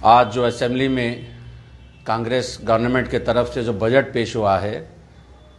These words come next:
जिसमें माइनॉरिटी का जो बजट आया है, वो बिल्कुल मायूसकुन रहा है। चार हजार करोड़ का जो कांग्रेस ने वादा किया था इलेक्शन से पहले माइनॉरिटी कमीश-, माइनॉरिटी ड्राफ्ट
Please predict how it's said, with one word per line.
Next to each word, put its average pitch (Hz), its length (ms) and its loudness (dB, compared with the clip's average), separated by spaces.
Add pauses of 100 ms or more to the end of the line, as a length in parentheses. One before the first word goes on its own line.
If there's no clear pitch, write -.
(200)
जिसमें 127 300 -4
माइनॉरिटी 135 440 0
का 135 140 2
जो 120 140 -2
बजट 120 400 2
आया 110 280 4
है, 107 300 -4
वो 120 160 -8
बिल्कुल 139 640 0
मायूसकुन 117 640 -4
रहा 87 260 -4
है। 80 160 -14 (1400)
चार 135 220 6
हजार 139 280 6
करोड़ 139 340 0
का 135 140 0
जो 127 140 -2
कांग्रेस 127 600 -4
ने 135 100 -4
वादा 123 400 4
किया 135 320 2
था 123 160 2
इलेक्शन 120 440 -2
से 120 140 -4
पहले 117 420 -2
माइनॉरिटी 120 400 -2
कमीश-, 120 440 -8
माइनॉरिटी 123 480 -2
ड्राफ्ट 120 340 0